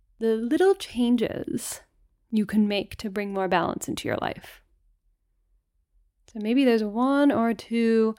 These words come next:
little shifts, changes that you can make. And picture yourself actually taking these steps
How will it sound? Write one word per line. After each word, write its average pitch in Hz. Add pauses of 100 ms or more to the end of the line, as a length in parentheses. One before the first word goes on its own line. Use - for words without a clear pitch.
(300)
little 294
shifts, - (1700)
changes 208
that -
you 196
can 196
make. - (1000)
And 208
picture 269
yourself 202
actually 208
taking 202 (500)
these 190
steps -